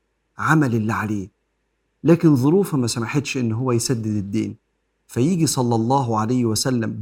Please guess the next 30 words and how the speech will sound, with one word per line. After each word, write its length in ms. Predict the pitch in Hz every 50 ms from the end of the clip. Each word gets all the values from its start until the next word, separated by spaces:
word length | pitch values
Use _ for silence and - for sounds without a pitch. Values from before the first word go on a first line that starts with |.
| 110 107 110 110
بعد 360 | 147 165 170 165 147 117 127
ما 160 | 120 117 113
كان 340 | 110 117 - 156 170 165 156
الناس 520 | 131 120 113 113 127 143 156 151 - -
في 180 | - - - 123
زمنه 480 | 113 127 135 131 135 131 117 107 - - _ _ _ _ _ _ _ _ _ _ _ _ -
كل 440 | - 185 220 214 196 175 135 - - - - 131
أو 220 | 127 123 127 127 -
أغلب 360 | 175 180 160 151 143 135 127 120
معاملاتهم 720 | 123 117 117 117 117 117 117 120 143 - - - 139 120
بالربا، 320 | 117 110 107 127 143 143
لدرجة 480 | 156 139 113 113 156 170 160 139 - 127
إن 140 | 113 110 110
لما 220 | 107 107 110 110
الكعبة 480 | 107 - - - 185 107 - 127 117 -
حصل 360 | - - 156 156 - 127 113
فيها 220 | - - 151 139
تصدع 520 | 123 - 117 - - 156 139 117 123 117 104
وكانت 260 | 101 - 123 - 120
تتهدم، 480 | 110 - 113 113 151 156 143 123 107 - _ _ _ _ _ _ _ _ _ _ _
حبوا 460 | - - - 185 170 156 131 131 131
إن 120 | 127 127 127
هم 300 | 120 131 165 175 160 143
يجددوها، 880 | 131 123 110 123 123 110 101 104 123 113 147 185 190 170 190 185 180 - -
ما 180 | 135 127 123 120
لقوش 320 | 123 127 170 170 - -
فلوس 340 | - - 127 135 160 160 -
حلال، 580 | - - - 123 123 131 147 165 175 175 165 160 _ _ _ _ _ _ _ _ _ _ _ _ - 185
أغلب 280 | 190 165 175 160 151
فلوسهم 520 | 131 - - 131 160 165 165 - 127 113